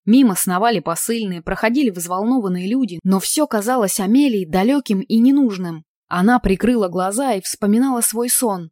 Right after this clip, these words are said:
лицо графа и перья. Никогда не видела таких черных перьев. «Леди Дюбате, вас ждут!» позвал секретарь, и поверенный встрепенулся. «Миледи!»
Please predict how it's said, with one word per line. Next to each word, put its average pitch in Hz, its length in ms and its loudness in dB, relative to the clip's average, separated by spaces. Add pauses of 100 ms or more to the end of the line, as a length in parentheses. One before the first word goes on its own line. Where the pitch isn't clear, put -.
(140)
лицо 180 420 -2
графа 196 520 -6 (120)
и 196 160 -2
перья. 185 540 -2 (120)
Никогда 202 640 0
не 196 160 -2
видела 208 380 0
таких 214 420 -4
черных 294 560 -2
перьев. 233 540 0 (560)
«Леди 240 400 2
Дюбате, 233 600 4 (100)
вас 359 320 2
ждут!» 277 480 0 (320)
позвал 196 420 2
секретарь, 214 680 0
и 214 100 0
поверенный 220 540 0
встрепенулся. 185 920 -2 (280)
«Миледи!» 190 600 2